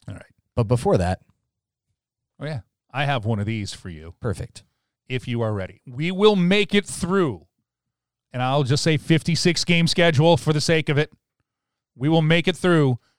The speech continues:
Speaker 1: without any games being missed due to covid.
Speaker 2: Ooh, that's a tough one. Um,
Speaker 1: Remember, if you like it,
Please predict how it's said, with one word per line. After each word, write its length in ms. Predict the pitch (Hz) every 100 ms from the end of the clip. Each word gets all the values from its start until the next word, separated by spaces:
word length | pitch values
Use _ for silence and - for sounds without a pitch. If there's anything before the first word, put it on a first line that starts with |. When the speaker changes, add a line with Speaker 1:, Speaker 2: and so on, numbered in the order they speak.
| _ -
Speaker 1:
without 380 | 131 151 151 _ _
any 240 | 147 165 165
games 360 | 151 156 147 113
being 380 | 143 151 131
missed 520 | 135 143 - - - 107
due 260 | 135 135
to 420 | 120 135 120 104 - _ _ _ _ _ _ _ _
covid. 280 | 147 117 87 _ _ _ _ _ _ _ _ _ _ -
Speaker 2:
Ooh, 200 | 90 - - _ _ _ _ _ _ _ _ _ _ -
that's 200 | 104 -
a 40 |
tough 280 | 85 95 -
one. 160 | 85 76 - - _ _ _ _ _ _ _ _ _
Um, 560 | 95 98 95 95 92 95
Speaker 1:
Remember, 440 | 110 156 127 110 _ _ _
if 80 | _
you 60 | 95
like 240 | 104 104
it, 120 | 135